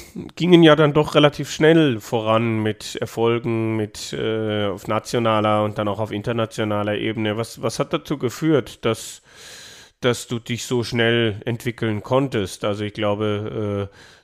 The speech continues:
das kann nicht jeder, äh, sagen, dass das, äh, dass man innerhalb von,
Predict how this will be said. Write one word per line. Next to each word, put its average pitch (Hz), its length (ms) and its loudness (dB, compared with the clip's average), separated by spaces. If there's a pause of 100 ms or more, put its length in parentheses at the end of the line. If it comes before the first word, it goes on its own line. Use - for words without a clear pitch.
(160)
das - 380 -6
kann 113 200 -2
nicht 113 220 -4
jeder, 113 500 0 (440)
äh, 110 320 -6
sagen, 113 500 2
dass 107 180 -6
das, - 440 -8 (180)
äh, - 40 -20 (1040)
dass 123 180 -2
man 120 140 0
innerhalb 117 400 2
von, 113 680 -4